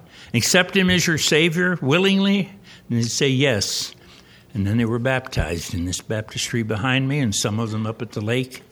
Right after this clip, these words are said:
at Lake Mary Ronan. I would be remiss if I stood at this sacred pulpit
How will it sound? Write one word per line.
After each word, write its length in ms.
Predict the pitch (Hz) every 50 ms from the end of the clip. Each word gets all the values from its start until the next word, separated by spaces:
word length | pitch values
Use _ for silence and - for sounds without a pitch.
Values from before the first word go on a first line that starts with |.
| - - - - - - - - -
at 120 | 104 -
Lake 220 | - 113 120 120 -
Mary 260 | 135 127 127 135 139
Ronan. 580 | 139 143 151 131 110 92 85 82 85 87 - - - - - _ _ - - - - - - - - - -
I 140 | 92 104 123
would 160 | 131 123 120
be 140 | 131 139 143
remiss 760 | 143 147 143 139 135 120 90 80 - - - - - - - - - - - - - - - - - -
if 100 | - -
I 120 | 110 101
stood 360 | 101 - - - 127 123 120 117
at 120 | 110 -
this 200 | - 120 117 -
sacred 440 | - - 127 131 127 - 139 131 -
pulpit 500 | - 110 95 90 - - 87 80 -